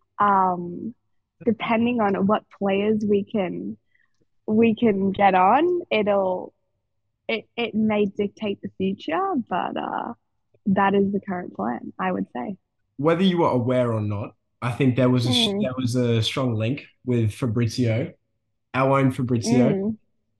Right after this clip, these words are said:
Speaker 2: And we just wanna get a taste of whether you actually knew that was going on or whether that really went under the radar.
Speaker 1: Um,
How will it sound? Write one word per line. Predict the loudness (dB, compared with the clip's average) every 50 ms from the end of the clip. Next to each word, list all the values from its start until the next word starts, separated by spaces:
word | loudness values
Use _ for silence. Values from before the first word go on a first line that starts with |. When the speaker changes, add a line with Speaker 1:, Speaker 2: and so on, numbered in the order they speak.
| _ -4
Speaker 2:
And | -2 0 2 4 4 4 2 2 0 -4 _ _ _ _ _ _ _ _ _ _ _ _ -10
we | -4 0 2 2
just | 2 2 0 0 0
wanna | 2 2 2 2 2
get | 0 -2 -2 -2
a | -4
taste | -6 -6 -6 -6 -6 -4 -2
of | -2 0
whether | 2 2 4
you | 4 4 4 4 4 4
actually | 4 2 0 -2 -2 0 2 2
knew | 4 4 4 2 2 0
that | 0 -2 -4
was | -4 -4
going | -4 -2 -2 0 0 0 0
on | -2 -2 -2 -2
or | -2 -2 -2
whether | -2 -2 -2
that | -2 -2 -2 -4 -2
really | -2 -2 0 0
went | 0 -2 -4 -4 -4
under | -4 -2 0 0
the | 0 0
radar. | 0 0 0 0 0 -2 -2 -4 -8 -8 -10 _ _ _ _ _ _ _ _ _ _ _ _ _ _ _ _ _ _ _ _ _ _ _ _ _ _ _ _ _ _ _ _ _ _ _ _ _ _ _ _ _ _ -4
Speaker 1:
Um, | -4 -2 0 2 2 2 2 0